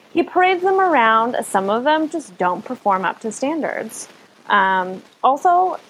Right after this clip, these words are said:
little known fact: Casey likes glitter, so he's Toddlers and Tiaras.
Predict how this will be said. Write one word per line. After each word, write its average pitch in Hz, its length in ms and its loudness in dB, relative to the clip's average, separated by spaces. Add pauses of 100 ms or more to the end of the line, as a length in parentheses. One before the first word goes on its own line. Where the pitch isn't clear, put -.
(160)
little 247 280 0
known 330 160 0
fact: 339 260 0
Casey 403 240 2
likes 427 280 0
glitter, 240 460 -2 (180)
so 214 420 2 (720)
he's 381 160 0
Toddlers 339 400 2
and 240 120 2
Tiaras. - 580 -6